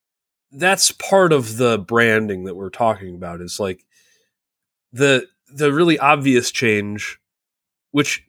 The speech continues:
not to say this is a bad change or anything, but you see how it's being abused, is the, the sort of,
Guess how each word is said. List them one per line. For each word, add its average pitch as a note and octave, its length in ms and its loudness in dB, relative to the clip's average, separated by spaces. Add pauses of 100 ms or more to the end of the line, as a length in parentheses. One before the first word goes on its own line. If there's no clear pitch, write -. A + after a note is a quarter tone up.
not D#3 260 2
to E3 80 -6
say E3 180 2
this C#3 220 -4
is A#2 80 -12
a A2+ 80 -8
bad A#2+ 300 0
change C#3 320 0
or F#2+ 80 -8
anything, E2+ 440 -16 (640)
but A#2+ 280 -4 (420)
you C#3+ 140 -2
see D#3+ 220 0
how D3 160 4
it's A#2 100 -4
being G2+ 400 -2
abused, G2+ 540 -2
is G#2+ 300 -4
the, G2 420 0
the G2+ 120 -6
sort A2 220 -4
of, F#2 300 -8